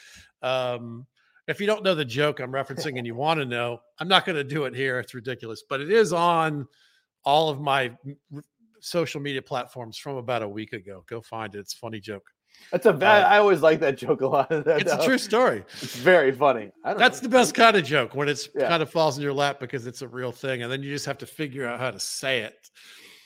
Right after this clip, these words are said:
Speaker 1: Um, all
Speaker 2: You
Speaker 1: right,
Speaker 2: know,
Speaker 1: let's
Speaker 2: I don't talk about my, it's funny, I think people probably think I talk about my wife a lot on stage, but then if you actually break it down, I tell you very, very little about her.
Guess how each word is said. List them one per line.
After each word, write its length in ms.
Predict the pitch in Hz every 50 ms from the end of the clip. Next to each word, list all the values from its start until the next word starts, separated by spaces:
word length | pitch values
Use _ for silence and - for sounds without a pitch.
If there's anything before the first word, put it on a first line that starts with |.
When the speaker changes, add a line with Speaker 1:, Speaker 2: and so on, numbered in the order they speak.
| - - _ - _ -
Speaker 1:
Um, 440 | 156 165 170 165 165 165 165 165 - _ -
all 100 | - 220
Speaker 2:
You 60 | -
Speaker 1:
right, 80 | 269 311
Speaker 2:
know, 60 | 349
Speaker 1:
let's 160 | 359 - - 214 220 - - - - - -
Speaker 2:
I 100 | 311 427
don't 200 | 440 466 415 339
talk 220 | 349 302 294 302
about 240 | 277 285 262 214 226
my, 100 | 233 220 -
it's 100 | 226 202
funny, 380 | - 320 320 285 233 208 180 156 -
I 100 | 202 214
think 180 | 220 302 277 -
people 220 | 254 254 254 226
probably 220 | 190 226 220 202 196
think 240 | - 160 151 -
I 60 | 196 196
talk 220 | 196 214 214 208
about 200 | 220 208 226 208
my 140 | 196 196 180
wife 260 | 160 156 156 185 196
a 60 | - 214
lot 180 | 220 220 214
on 100 | 220 226 214
stage, 460 | - - 220 220 247 262 220 - _
but 100 | 170 170
then 100 | 185 196
if 80 | 190 180
you 140 | 196 185 - - 131
actually 440 | 135 135 - - - 214 202 190
break 280 | 147 135 156 160 156 185
it 100 | 170 135
down, 300 | - 127 131 156 175 175
I 60 | 151
tell 180 | 151 - 180 175
you 240 | 175 156 135 117 101
very, 360 | 98 131 131 139 156 147 139
very 420 | 120 104 98 123 117 120 127 120 110
little 280 | 104 104 104 101 95
about 240 | 87 - - - -
her. 200 | - - _